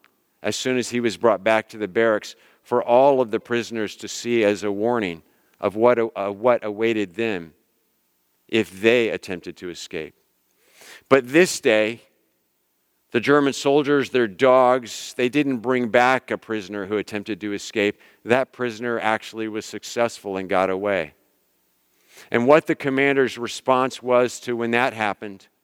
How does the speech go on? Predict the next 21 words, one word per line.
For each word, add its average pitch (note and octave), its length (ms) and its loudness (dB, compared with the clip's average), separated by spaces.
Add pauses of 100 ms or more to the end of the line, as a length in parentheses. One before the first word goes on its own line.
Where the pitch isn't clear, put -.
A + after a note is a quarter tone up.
(680)
was B2 220 -2
to B2+ 120 -6
choose B2+ 420 -2
not C3 300 0
one B2+ 320 -2
man F#2+ 280 -6
to F#2 120 -18
die, D#2+ 400 -2 (920)
but G#2+ 280 -2
ten. G2 380 -8 (1500)
And A2+ 120 0
so D3+ 220 2
he D#3 160 4
chose C#3+ 540 2
ten C3+ 340 -2
men. C3 240 2
He A#2 180 0
lined A#2+ 520 2
up C3+ 240 2
the A#2+ 200 -6
entire A#2+ 760 -2